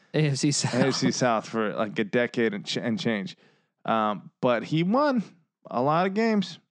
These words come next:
Speaker 1: Did not make my list.
Speaker 2: And he also built Tampa Bay into what they were
Speaker 1: That's true.
Speaker 2: prior to Gruden taking over.
Speaker 1: That, but they, he definitely struggled in big games, I feel like.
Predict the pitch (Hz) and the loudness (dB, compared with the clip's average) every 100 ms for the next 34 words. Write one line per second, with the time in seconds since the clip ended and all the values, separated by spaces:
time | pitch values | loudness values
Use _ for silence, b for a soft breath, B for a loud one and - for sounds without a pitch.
0 | _ _ _ - - - 165 180 196 156 | _ _ _ -20 -20 0 2 4 2 2
1 | 170 165 175 139 139 131 - 139 139 147 | 0 2 2 2 2 0 -4 -2 0 0
2 | - 147 196 196 175 175 180 190 147 156 | 0 2 4 4 4 4 2 2 2 4
3 | 170 156 175 165 143 143 151 151 139 143 | 2 2 2 2 0 2 4 4 4 4
4 | 143 139 131 135 131 131 139 127 135 160 | 2 2 4 4 4 4 4 4 2 -2
5 | - 175 117 139 139 123 107 143 135 131 | 0 0 4 4 4 2 2 2 4 2
6 | 127 120 117 117 170 160 160 180 170 180 | 2 2 2 2 2 2 2 0 2 2
7 | 202 254 175 - 170 160 147 120 135 123 | 2 0 0 0 2 2 0 0 -2 -2
8 | 120 107 110 107 101 - | -4 -6 -8 -10 -10 -14